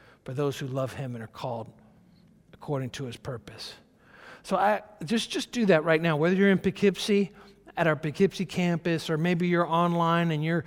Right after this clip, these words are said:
you're viewing this in our online campus,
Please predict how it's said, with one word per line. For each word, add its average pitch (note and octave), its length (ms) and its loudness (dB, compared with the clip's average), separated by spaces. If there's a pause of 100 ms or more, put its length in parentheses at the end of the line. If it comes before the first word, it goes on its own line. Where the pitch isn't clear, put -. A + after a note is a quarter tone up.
(160)
you're D#3+ 160 0
viewing E3 380 0
this E3 340 -2
in - 100 -12
our C#3+ 120 -6
online D#3+ 480 0
campus, E3 680 -4